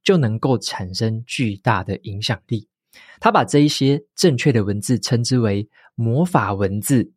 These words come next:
也就是这本书的英文原名叫做 “Magic Words”。像是啊，让小孩子更听你的话，让人际沟通的冲突变得更少，让你的贴文成效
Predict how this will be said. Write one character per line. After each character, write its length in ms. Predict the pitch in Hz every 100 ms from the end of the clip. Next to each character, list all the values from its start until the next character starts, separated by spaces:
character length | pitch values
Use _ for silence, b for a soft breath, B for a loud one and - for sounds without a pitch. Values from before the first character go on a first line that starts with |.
| _
也 100 | 113
就 80 | 131
是 100 | 139
这 80 | 120
本 140 | 107
书 100 | -
的 140 | 120
英 300 | 107 135 143
文 180 | 139 107
原 220 | 104 101
名 340 | 104 113 95 98
叫 140 | 117
做 200 | 107 113 B B B
“Magic 520 | - 110 127 127 135 127 -
Words”。 460 | - 113 113 - - - _ _ B B B
像 180 | - 143
是 140 | 139
啊， 220 | 123 110
让 180 | 139 127
小 300 | - - 92
孩 180 | - 110
子 180 | - 117
更 160 | - 143
听 180 | - 147
你 80 |
的 140 | 113 98
话， 300 | 139 127 - B B B B B
让 180 | 151 156
人 160 | 123 120
际 180 | 151 135
沟 220 | 135 127
通 140 | 131
的 100 | 127
冲 240 | 113 151 170
突 280 | - 110 110
变 180 | - 147
得 120 | 120 113 -
更 240 | 175 131
少， 340 | 107 - 107 - B B B B
让 180 | 180
你 100 | 156
的 120 | 98 104
贴 360 | - - 143
文 320 | 156 120 101 113
成 300 | - 107 123
效 280 | - 165